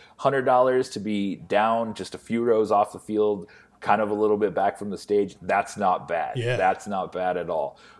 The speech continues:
Speaker 1: But, and, and tickets for the, you know, the higher levels were, like, thirty-five bucks. I was like, "See, this is what a concert should be." Like, what,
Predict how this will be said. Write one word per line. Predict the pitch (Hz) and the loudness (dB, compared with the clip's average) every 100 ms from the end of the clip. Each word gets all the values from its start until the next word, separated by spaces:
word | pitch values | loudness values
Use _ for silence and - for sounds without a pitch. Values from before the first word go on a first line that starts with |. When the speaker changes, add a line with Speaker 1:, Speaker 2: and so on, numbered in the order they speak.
| _ | _
Speaker 1:
But, | 131 117 101 - 123 - | 8 8 6 -2 -8 0
and, | 120 113 104 | 0 0 -4
and | 107 101 | -4 0
tickets | 131 120 - | 0 -2 -4
for | 120 | -2
the, | 110 107 98 92 | 2 4 2 -2
you | 120 | -6
know, | 95 92 - | -4 -6 -4
the | 95 92 87 - | -2 0 -4 -6
higher | - 110 107 | 0 4 4
levels | 98 98 107 92 | 2 2 0 0
were, | |
like, | 95 92 | -2 -4
thirty-five | - 101 104 101 101 92 | -2 -2 0 0 0 0
bucks. | 107 95 | -4 -4
I | |
was | 104 | -10
like, | 110 | -10
"See, | 160 | -8
this | 143 170 | -8 -6
is | 190 | -4
what | 185 | -4
a | 165 | -4
concert | - 151 139 | -2 0 -2
should | - 156 104 | 0 -2 -4
be." | 82 - _ - | -8 -16 _ -4
Like, | 98 95 | -4 0
what, | 123 151 127 | 2 4 2